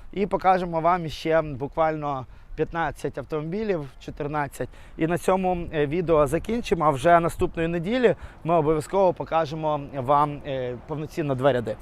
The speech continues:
Ну, ви подивіться на цю тундру: Неймовірна, чудова, е, гарна, височенна,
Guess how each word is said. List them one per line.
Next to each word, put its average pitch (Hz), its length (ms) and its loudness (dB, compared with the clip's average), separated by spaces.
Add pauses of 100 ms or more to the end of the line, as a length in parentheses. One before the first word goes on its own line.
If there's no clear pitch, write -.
(360)
Ну, 220 240 4
ви 220 120 4
подивіться 226 420 4
на 214 80 4
цю - 160 0
тундру: 214 640 4
Неймовірна, 208 840 6
чудова, 196 640 6 (340)
е, 160 440 6 (140)
гарна, 185 600 10 (160)
височенна, 190 960 8